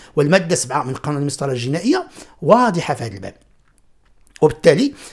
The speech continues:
فالنيابة العامة، آه، لا يحق لها أن تحفظ الشكاية تضمن وقائع ومعطيات تشكل مخالفة للقانون الجنائي، لأن من شأن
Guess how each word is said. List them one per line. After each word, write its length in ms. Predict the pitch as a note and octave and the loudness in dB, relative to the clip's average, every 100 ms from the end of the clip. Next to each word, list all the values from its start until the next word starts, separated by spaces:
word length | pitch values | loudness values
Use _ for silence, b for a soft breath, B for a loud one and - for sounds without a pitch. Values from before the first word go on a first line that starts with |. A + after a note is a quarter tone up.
| B | B
فالنيابة 1080 | - D#3 D#3+ - C#3+ C3 C3+ B2+ B2+ E3 B3 | 0 6 6 4 -2 -2 -2 -4 0 4 4
العامة، 440 | G#3 A#2 A#2 B2 - b b b - | 2 0 -2 -4 -6 b b b -6
آه، 240 | B2+ B2+ C3 | -4 -4 0
لا 180 | C3+ | 2
يحق 420 | A#3+ C#4 G#3+ - E3+ | 4 2 -4 -4 -6
لها 220 | G#2 - _ _ - | -6 -10 _ _ -10
أن 180 | B2+ A#2 | -8 -6
تحفظ 320 | - - C3 | -8 -6 -6
الشكاية 480 | B2+ - - G3+ C4 - _ B B | -4 -4 0 0 -2 -6 _ B B
تضمن 380 | D3 D#3+ F3 | 2 4 4
وقائع 600 | D#3 C#3+ - - F3+ D#4+ D4+ - B C#3 | 2 0 0 2 2 0 -6 -12 B -2
ومعطيات 580 | D3 C#3 - G#3 D4 | 0 0 0 0 0
تشكل 300 | A#3+ - - | -2 -4 0
مخالفة 480 | C4+ B3+ C4+ C#4+ C#4+ B3 | 2 2 2 2 0 -4
للقانون 320 | - A3+ A3 | 2 4 4
الجنائي، 420 | D#3+ G3 F3 E3 - _ _ B B B | 4 2 2 -4 -8 _ _ B B B
لأن 420 | F3 E3+ E3+ E3 | 2 4 6 6
من 160 | G#3 D#4+ | 6 6
شأن 500 | - - E3 D#3+ | 4 2 2 4